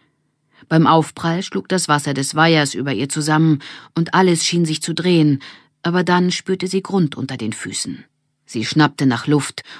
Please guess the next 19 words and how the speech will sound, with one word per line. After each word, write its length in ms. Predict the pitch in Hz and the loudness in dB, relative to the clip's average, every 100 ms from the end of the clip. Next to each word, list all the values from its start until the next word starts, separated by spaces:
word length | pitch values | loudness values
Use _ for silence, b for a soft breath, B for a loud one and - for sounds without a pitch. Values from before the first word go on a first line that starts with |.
| B | B
und 140 | 147 | -2
schob 220 | 170 170 | 0 -2
sich 200 | 165 156 | 0 0
mühsam 400 | 170 190 180 151 | 2 2 4 2
auf 120 | 127 - | 0 -2
die 120 | 127 | -6
kleine 260 | 135 131 | -2 -2
Insel 380 | - 165 160 156 | 2 2 2 0
aus 180 | 120 - | -2 -2
weißen 260 | 147 147 170 | -2 -2 -4
Federn 460 | - 165 120 110 | -2 -2 -2 -8
zu. 320 | - - - - _ _ _ _ _ - | -8 -8 -12 -20 _ _ _ _ _ -4
Lilly 360 | 160 143 147 165 | 0 2 0 -2
hob 180 | 156 - | -4 -4
Flocke 320 | 147 127 139 | -4 -2 -2
aus 120 | 120 | -4
dem 220 | - 147 | 0 0
Wasser. 380 | 139 131 127 123 _ _ _ _ _ - | 0 -6 -8 -10 _ _ _ _ _ -8
Schwer 600 | - 165 170 165 151 | -4 2 4 4 2